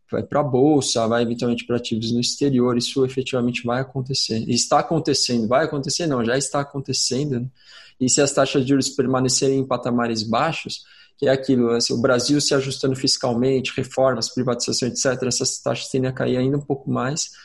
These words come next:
Se a inflação tiver controlada, obviamente, né, que é um dos fatores, inflação controlada e tudo do lado fiscal se encaminhando, as taxas de juros tendem a cair, e aí a gente vai ver mais e mais esse efeito do dinheiro saindo da renda fixa e indo sim pra ativos de risco.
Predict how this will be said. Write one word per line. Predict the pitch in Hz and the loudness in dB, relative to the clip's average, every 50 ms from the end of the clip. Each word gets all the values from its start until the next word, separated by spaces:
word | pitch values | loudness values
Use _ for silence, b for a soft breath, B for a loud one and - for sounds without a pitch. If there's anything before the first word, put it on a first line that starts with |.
| b b b | b b b
Se | b - - | b 0 2
a | 139 | 2
inflação | 135 135 139 135 135 - 135 | 4 4 2 2 2 0 -2
tiver | 127 - 127 127 123 | -2 0 0 0 0
controlada, | 127 - 131 117 123 127 120 123 127 139 139 | 0 -2 -4 -2 0 2 2 2 2 2 2
obviamente, | 131 117 113 127 120 117 117 120 131 170 190 - - | 0 0 0 -2 -2 0 0 0 0 0 -2 -2 -2
né, | 127 127 120 | -4 -4 -4
que | 123 - | -4 -4
é | |
um | 120 117 | -4 -4
dos | 117 - - | -4 -6 -8
fatores, | - - 110 - - 139 143 147 135 - - B B B B | -8 -8 -8 -4 -2 0 0 0 -2 -4 -8 B B B B
inflação | _ - 143 139 - 170 | _ -2 0 0 0 0
controlada | 165 - 180 156 - 175 160 147 139 131 127 120 117 117 113 113 b b b b b b | 0 0 -2 0 2 2 4 6 6 4 4 4 2 0 -2 -4 b b b b b b
e | - - | -4 -4
tudo | 131 135 - 156 151 147 147 143 | -2 0 2 2 4 4 4 4
do | 135 139 | 4 4
lado | 139 135 131 131 131 | 4 4 4 4 2
fiscal | 127 - - 139 - - - 143 127 123 | -2 -4 -2 -2 -2 0 0 0 0 0
se | 123 - 147 | 0 -2 -4
encaminhando, | 139 - - 143 139 139 131 131 139 143 139 | -4 -4 -2 -2 -2 0 0 0 0 0 -2
as | 139 | -2
taxas | - 143 139 - | 0 -2 -2 -2
de | - 139 | 0 0
juros | 131 135 131 135 | 0 0 0 -2
tendem | - 135 127 131 131 | -2 0 0 0 0
a | 131 | -2
cair, | 131 131 139 127 120 123 127 135 135 131 | -2 -2 -2 0 0 0 0 0 2 2
e | 123 | 2
aí | 120 | 2
a | 123 | 0
gente | 120 127 120 - | 0 -2 -4 -2
vai | - 131 127 | 0 0 0
ver | 120 127 131 | 2 0 2
mais | 123 117 117 120 131 143 143 131 | 2 2 2 2 2 0 0 0
e | 135 | 2
mais | 123 117 117 123 127 123 | 2 2 2 2 0 0
esse | 123 120 - - 139 | 0 0 0 0 -2
efeito | 131 - - - 117 120 120 131 127 | -4 -4 -2 -2 -2 0 0 0 0
do | 123 120 | 0 0
dinheiro | 117 127 120 120 | 2 0 0 0
saindo | 123 - 131 120 120 123 | 0 0 0 0 0 2
da | 127 127 | 2 0
renda | 127 127 123 120 | 0 0 0 -2
fixa | 120 - - 127 123 127 - - 139 131 131 B B B B B B B B B | -2 -2 -2 -2 -2 -2 -2 -4 -4 -4 -6 B B B B B B B B B
e | - 131 123 120 | 2 4 4 6
indo | 123 127 127 123 | 6 4 4 2
sim | - - - 123 123 120 | 2 2 2 2 0 2
pra | 120 127 123 123 123 | 2 0 2 2 2
ativos | 123 120 - - 120 123 120 | 0 -2 -2 -4 -4 -4 -2
de | 120 135 | -2 -2
risco. | 127 113 107 101 - - - - | -2 0 -2 -2 -2 -4 -6 -10